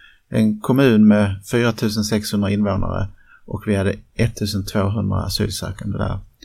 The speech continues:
Och det förstår ju var och en att det, eh, eh, pressen på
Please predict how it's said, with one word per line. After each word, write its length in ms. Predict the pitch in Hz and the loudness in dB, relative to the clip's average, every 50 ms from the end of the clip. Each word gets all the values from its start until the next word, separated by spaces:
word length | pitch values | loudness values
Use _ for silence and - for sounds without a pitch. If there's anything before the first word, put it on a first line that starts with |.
| - - - - - - - - _ _ | -20 -20 -20 -20 -20 -20 -20 -20 _ _
Och 140 | - - 107 | -4 -2 0
det 80 | 104 | 0
förstår 300 | 104 - - 123 117 107 | -2 -2 0 2 4 4
ju 80 | 107 104 | 4 4
var 260 | 101 110 107 101 104 | 6 6 4 6 4
och 80 | 107 107 | 4 2
en 180 | 101 104 104 | 2 2 0
att 320 | 104 104 107 - - - - - - 107 - | 0 -2 -4 -8 -14 -16 -14 -16 -16 -6 0
det, 320 | - 110 98 104 101 101 - - | 2 2 4 4 2 0 -4 -6
eh, 800 | - 80 73 82 87 - - - - - - - - - - 85 | -6 -6 -4 -4 -4 -6 -6 -8 -8 -8 -8 -6 -6 -6 -6 -4
eh, 140 | 82 82 95 98 104 - - - - - | -4 -4 -4 -4 -6 -8 -10 -14 -8 -2
pressen 440 | - 123 117 - - 110 98 98 95 | 0 2 4 4 4 4 2 0 0
på 360 | - 113 101 98 98 95 | 0 2 2 2 0 -2